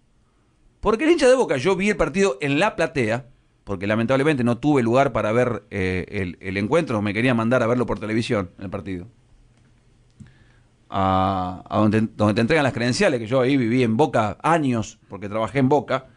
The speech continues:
me querían mandar a, a, a, a donde te mandan las credenciales a ver el partido por televisión, ¿no? Yo voy a la cancha, lo miro, lo miro en la cancha. Eh, pero bueno, ahí hay, eh, creo que Riquelme tiene que cambiar algunas cosas, creo que está mal rodeado en, en algunos aspectos, ahí en algunas partes de, de, del club.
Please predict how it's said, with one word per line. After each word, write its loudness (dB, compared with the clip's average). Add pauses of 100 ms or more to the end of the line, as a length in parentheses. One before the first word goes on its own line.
(340)
me -6
querían 0
mandar 4
a, 2
a, -2
a, -12 (200)
a -18
donde 0
te 0
mandan 2
las 0
credenciales 0
a 4
ver 4
el -4
partido 0
por -2
televisión, 0
¿no? -2
Yo -2
voy 4
a 4
la 0
cancha, 0
lo -2
miro, -2
lo -12
miro 0
en 2
la -2
cancha. -2 (880)
Eh, -2 (140)
pero 0
bueno, 4
ahí 4
hay, 0
eh, -2
creo 0
que 0 (240)
Riquelme 0
tiene 2
que 2
cambiar 2
algunas 2
cosas, -2
creo -2
que -2
está -2
mal 2
rodeado 2
en, -8
en -2
algunos 2
aspectos, -4
ahí 2
en 2
algunas 0
partes -2
de, 0
de, 2
del -2
club. 0